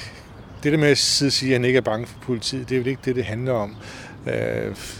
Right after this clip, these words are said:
han sidder samtidig og siger, at han er drønhamrende ligeglad med de piger, det går ud over.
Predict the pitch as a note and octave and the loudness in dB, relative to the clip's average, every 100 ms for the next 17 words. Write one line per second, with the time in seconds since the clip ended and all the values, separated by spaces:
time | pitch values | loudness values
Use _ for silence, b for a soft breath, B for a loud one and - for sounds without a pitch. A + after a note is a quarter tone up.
0 | B - - - - C#3+ C#3 C3+ B2+ C#3 | B -16 -16 -16 -8 -4 0 2 4 2
1 | C#3 C3 B2+ C3+ C3 B2+ A#2+ A#2 - C#3 | 4 4 6 4 4 2 0 0 4 4
2 | B2+ C3+ B2 B2+ B2+ B2+ A#2 A#2+ A#2+ B2+ | 4 2 2 4 4 2 0 -2 2 4
3 | A2 A#2 A#2 A2 | 4 2 0 -4